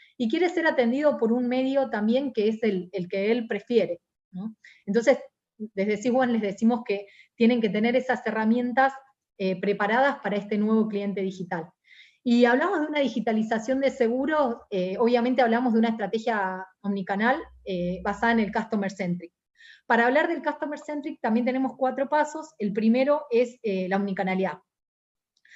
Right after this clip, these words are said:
Una compañía puede tener muchos canales, eh, disponibles, pero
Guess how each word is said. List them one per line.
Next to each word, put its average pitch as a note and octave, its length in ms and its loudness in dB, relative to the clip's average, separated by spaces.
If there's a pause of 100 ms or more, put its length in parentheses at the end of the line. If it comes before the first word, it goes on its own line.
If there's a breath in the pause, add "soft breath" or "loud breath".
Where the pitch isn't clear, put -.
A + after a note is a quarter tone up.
(180 loud breath)
Una D4 200 2
compañía C4 500 2
puede B3 200 4
tener A#3 340 -2 (180)
muchos A#3+ 300 0
canales, B3 420 2 (420)
eh, F3+ 600 -4 (420)
disponibles, B3 720 2
pero C4 380 2